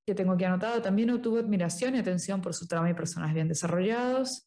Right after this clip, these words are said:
y condujo a la formación del Departamento de Historia de Disney, que se convertiría en una parte integral del estudio y del proceso de animación.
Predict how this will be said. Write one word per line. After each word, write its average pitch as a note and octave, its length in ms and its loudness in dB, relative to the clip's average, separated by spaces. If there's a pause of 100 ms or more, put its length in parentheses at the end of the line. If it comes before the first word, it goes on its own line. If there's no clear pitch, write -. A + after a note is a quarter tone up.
(140)
y C4 260 0
condujo G#3+ 460 2
a F#3+ 60 2
la F#3 80 0
formación G3+ 540 2
del F#3+ 100 2
Departamento F3+ 540 0
de G#3 80 2
Historia F3+ 400 0
de F3+ 80 2
Disney, E3+ 480 0
que G3 100 -2
se G#3+ 160 -4
convertiría G3 840 0
en B3+ 280 -2
una G3+ 200 2
parte G#3 240 -2
integral F#3+ 520 0 (160)
del G#3 260 2
estudio G#3 380 0
y - 20 2
del F3+ 160 2
proceso E3 380 -4
de E3+ 40 0
animación. F3 560 0